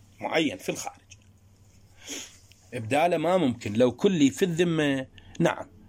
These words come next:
كلي في المعين، نعم، كلي على نحو الإشاعة، نعم، يمكن إبداله. لكن ما دام مشخص في الخارج، يعني هذا بحد ذاته،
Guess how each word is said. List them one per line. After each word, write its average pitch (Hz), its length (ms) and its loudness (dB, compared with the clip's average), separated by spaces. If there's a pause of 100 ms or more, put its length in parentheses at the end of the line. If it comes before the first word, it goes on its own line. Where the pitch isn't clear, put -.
(240)
كلي 175 360 4
في 180 140 0
المعين، 170 800 0 (140)
نعم، 98 300 0 (220)
كلي 190 280 2
على 139 300 2
نحو 175 260 0
الإشاعة، 165 800 0
نعم، 120 320 -2
يمكن 214 380 2
إبداله. 110 460 -2 (1600)
لكن 143 600 0 (460)
ما 131 280 6
دام 196 360 2
مشخص 190 480 0
في - 80 -8
الخارج، 143 440 2
يعني 131 240 2
هذا 170 580 4
بحد 165 440 0
ذاته، 156 720 0